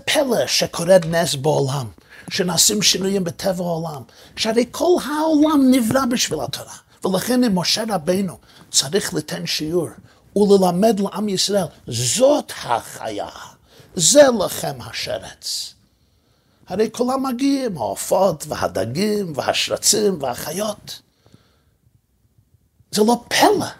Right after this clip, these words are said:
שבתור חלק מלימוד והרבצת התורה קוראים ניסים. כי מה כמה שמלון? צריכים ללמוד תורה וצריכים נס, אז קורה נס, וקורה נס גדול ביותר, וקורה אפילו נס שלא היה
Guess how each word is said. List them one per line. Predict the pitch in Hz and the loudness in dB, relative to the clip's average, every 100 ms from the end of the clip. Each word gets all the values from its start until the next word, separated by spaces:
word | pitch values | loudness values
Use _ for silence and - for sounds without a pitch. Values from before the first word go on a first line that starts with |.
| _ _ _ _ _ _ - | _ _ _ _ _ _ -8
שבתור | - 190 - 180 196 165 | 0 0 2 0 2 -2
חלק | - - 226 247 233 170 | -4 0 4 4 4 2
מלימוד | 185 180 175 165 170 254 190 101 - | 0 0 0 0 2 2 2 -4 -8
והרבצת | 143 160 151 151 - 226 220 180 | -6 -4 -6 -6 -2 -2 -4 -8
התורה | - 143 175 202 | -8 -6 -4 -4
קוראים | - 165 196 202 | -2 0 0 0
ניסים. | 208 - - - - - - | 2 2 0 -8 -20 -20 -8
כי | 233 | -2
מה | 294 370 | -2 -2
כמה | 359 392 392 | -2 0 0
שמלון? | - 247 202 131 - _ _ _ _ _ _ _ - | -2 -4 -6 -6 -16 _ _ _ _ _ _ _ -4
צריכים | - 214 - 285 294 | -2 0 2 6 6
ללמוד | 254 208 220 | 6 4 0
תורה | - 156 139 233 294 214 | -2 -4 -2 -2 -4 -6
וצריכים | - - 123 220 214 | -2 -4 -2 -4 -2
נס, | 170 381 427 - 359 | 0 -2 -2 -2 -2
אז | - | -4
קורה | - - - | -4 -4 -2
נס, | 226 254 185 - - - - - | 2 0 0 -6 -8 -12 -8 -4
וקורה | 175 175 156 | -2 -2 -4
נס | 147 147 147 | -4 -2 -2
גדול | - 131 165 170 | -2 2 4 4
ביותר, | 160 156 - 226 214 - - | 0 -4 -6 -8 -8 -10 -4
וקורה | 202 - 202 311 262 | -4 0 6 6 6
אפילו | - 302 262 | 0 -4 -2
נס | 277 370 | -4 -2
שלא | - - 247 226 | -2 0 2 2
היה | 185 185 202 262 | 2 0 0 0